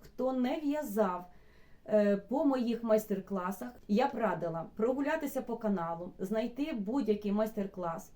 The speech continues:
подивитися його і зрозуміти, чи підходить вам, е, ось такі майстер-класи. Тому що, як ви розумієте, кожен з нас має свій стиль. Комусь цей стиль до вподоби,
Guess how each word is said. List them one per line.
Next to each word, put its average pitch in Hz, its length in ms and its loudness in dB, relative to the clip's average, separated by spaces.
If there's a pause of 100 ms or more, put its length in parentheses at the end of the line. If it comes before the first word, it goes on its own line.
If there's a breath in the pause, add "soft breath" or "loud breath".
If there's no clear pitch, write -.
подивитися 214 720 -2
його 240 400 -2 (260 loud breath)
і 269 120 0
зрозуміти, 247 800 -2
чи 220 200 -6
підходить 196 840 -2
вам, 214 580 0
е, 196 280 2
ось 190 140 -2
такі 196 360 -2
майстер-класи. 190 800 -4 (300)
Тому 262 220 0
що, 269 140 -6
як 262 220 0
ви 240 100 0
розумієте, 240 640 0
кожен 240 420 2
з 190 80 -4
нас 254 360 -2
має 220 400 2
свій 214 320 -2
стиль. 180 360 -6 (200)
Комусь 269 340 2
цей 208 160 6
стиль 202 320 4
до 226 180 2
вподоби, 185 580 0